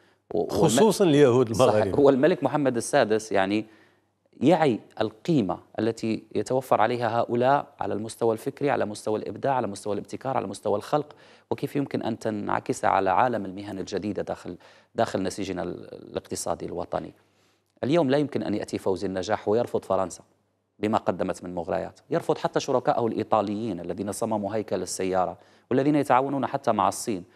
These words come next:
Speaker 1: ولديهم شري-، سيارتهم اليوم التي تعمل بالطاقة الكهربائية الهايبرد تسوق حتى في السعودية، فبدأوا الإنتاج، ويرفض كل ذلك ويأتي من معرض باريس إلى معرض روما وصولا إلى الرباط.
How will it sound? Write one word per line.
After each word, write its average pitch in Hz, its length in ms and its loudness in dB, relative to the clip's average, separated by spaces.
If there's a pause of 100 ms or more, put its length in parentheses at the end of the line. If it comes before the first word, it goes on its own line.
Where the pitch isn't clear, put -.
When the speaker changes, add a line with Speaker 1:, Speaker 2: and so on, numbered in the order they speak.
(220)
Speaker 1:
ولديهم 127 380 2
شري-، 107 300 0
سيارتهم 120 720 0
اليوم 117 360 2 (160)
التي 101 220 -4
تعمل 135 240 0
بالطاقة 110 340 0
الكهربائية 107 800 -2
الهايبرد 113 440 -2 (520)
تسوق 180 340 2
حتى - 220 0
في - 80 -4
السعودية، 87 560 -4 (200)
فبدأوا 127 800 2
الإنتاج، 104 520 0 (520)
ويرفض 165 300 4
كل 151 200 0
ذلك 147 300 2
ويأتي 123 380 2
من 131 120 2
معرض 139 320 4
باريس 98 280 0
إلى 135 180 0
معرض 131 280 2
روما 127 200 0
وصولا 101 340 -2
إلى 95 240 -4
الرباط. 92 360 0